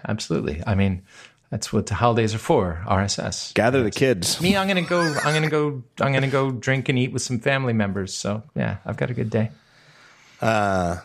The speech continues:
Speaker 2: yeah, we've got a good forecast here. Beautiful weather. If I could have, if it was technically, well, I guess it is technically feasible to podcast from outside. If it was acoustically pleasing to,
Speaker 1: Hmm.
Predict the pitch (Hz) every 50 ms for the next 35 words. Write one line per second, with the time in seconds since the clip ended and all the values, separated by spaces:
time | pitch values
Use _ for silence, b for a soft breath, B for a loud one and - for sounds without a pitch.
0 | - - 165 196 202 160 156 151 190 165 147 127 160 131 - - 143 127 - 147
1 | 120 113 - - 127 117 113 107 - 120 117 113 - 117 101 104 104 98 98 98
2 | - - - - - - - 156 190 - - 220 208 202 180 170 - - - -
3 | - 120 - 160 160 156 139 - - - - _ _ - - 156 156 - 151 143
4 | - 135 131 120 131 151 170 160 147 - 165 165 240 247 - - 190 202 180 -
5 | - - - - - 147 123 - 95 92 - 98 90 82 85 78 90 87 80 -
6 | - - - - - - 92 87 - - 90 82 - - - 80 78 76 73 -
7 | - - 71 71 69 73 - - 82 - - 117 90 - 101 98 95 90 85 -
8 | - - - - - - - 208 202 - - 127 - - 82 87 87 82 78 -
9 | - _ _ _ _ _ _ _ _ _ _ _ _ _ _ - - 147 143 135
10 | 113 101 87 78 78 90 - _ _ _ _ _ b b b b b b b b
11 | b b b b b _ 120 117 107 92 85